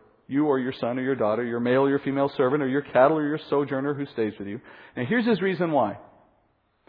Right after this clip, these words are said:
"For in six days the Lord made the heavens and the earth, the sea and all that is in them, and rested on the seventh day. Therefore the Lord blessed the seventh day and made it holy."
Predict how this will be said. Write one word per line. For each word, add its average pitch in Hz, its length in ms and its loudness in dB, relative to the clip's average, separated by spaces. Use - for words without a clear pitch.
"For 175 200 10
in 143 280 4
six 285 260 -2
days 185 360 8
the 156 80 0
Lord 143 280 4
made 127 180 2
the 120 80 4
heavens 120 280 2
and 110 100 -2
the 127 80 0
earth, 240 220 2
the 110 100 -6
sea 208 220 2
and 127 80 2
all 127 160 4
that 113 120 2
is 117 120 0
in 226 140 4
them, 226 240 0
and 110 240 -4
rested 190 340 6
on 190 100 6
the 175 80 0
seventh 160 360 2
day. 123 200 4
Therefore 147 600 4
the 127 200 0
Lord 135 160 0
blessed 123 280 2
the 120 80 -8
seventh 113 360 -4
day 113 160 2
and 107 80 -6
made 107 140 -6
it 104 80 -6
holy." 95 320 -12